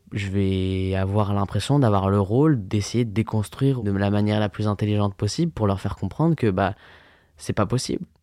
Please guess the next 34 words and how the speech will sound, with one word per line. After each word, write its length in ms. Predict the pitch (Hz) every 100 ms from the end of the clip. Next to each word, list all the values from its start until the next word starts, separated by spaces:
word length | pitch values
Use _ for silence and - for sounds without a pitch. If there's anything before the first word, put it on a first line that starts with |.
| _ _ -
et, 260 | 110 - 113
et 60 |
désamorcer 680 | 101 127 139 147 143 123 180
cette 220 | - - -
haine 180 | 156 143
et 60 |
cette 200 | 113 101
colère, 400 | - 131 135 135
euh, 140 | 101 95
hyper 260 | 131 139 123
mascu 400 | 120 117 - 156
qui 160 | - 104
existe, 400 | 104 117 135 -
euh, 400 | 104 92 90 87 95 _ _ _ _ _ _ _ _
partout, 400 | - - 185 202 _ _ _ _ _ - _ _ 104
euh, 140 | 98
parce 180 | 95 95
que 100 | 101
c'est 80 | 104
comme 180 | 101
ça 100 | 104
que 380 | 107 101 90 90
les 80 | 92
mecs 180 | 95 104
sont 120 | -
éduqués. 400 | 95 95 - 180 - _ _ _ _ _ _ _ _ _ _ _ _ _ - - - - - - -
Et 60 |
voilà, 240 | 120 101 135
je 120 | 156
me 80 | 110
suis 160 | -
rendu 240 | 107 101 101
compte 200 | 117
que 120 | 113